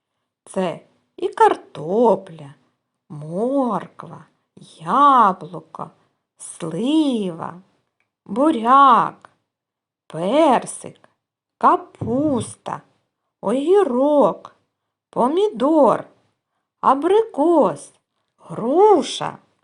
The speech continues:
Нам треба відправити цей врожай в магазин, але спочатку нам треба його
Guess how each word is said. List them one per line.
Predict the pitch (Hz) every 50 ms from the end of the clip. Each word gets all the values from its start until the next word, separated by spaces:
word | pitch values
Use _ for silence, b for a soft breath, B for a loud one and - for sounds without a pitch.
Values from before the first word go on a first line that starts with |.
| _ _ _ _ _ _ _ _ _ _ _ -
Нам | 180 170 180 180 185 196 190
треба | 196 - 190 202 214 226 220 214 208 180
відправити | 185 180 180 - - 185 220 247 233 208 196 202 185 180
цей | - - - 190 214 220
врожай | 220 - - 190 185 185 - - 220 302 370 403 392 b b b b b b b b
в | 196 226
магазин, | 285 339 370 392 415 466 440 359 330 370 370 302 233 135 123 139 - _ _ _ _ _ _ _ _ _ _ _ _ -
але | - 165 165 165 160
спочатку | - - - - 170 - - - - 185 247 381 453 453 - - - 233 175 - b b b b b -
нам | 160 156 160 160 165 156 147 143 -
треба | - 143 160 202 311 381 427 330 254 226
його | 185 160 156 165 165 165 202 277 359 381 370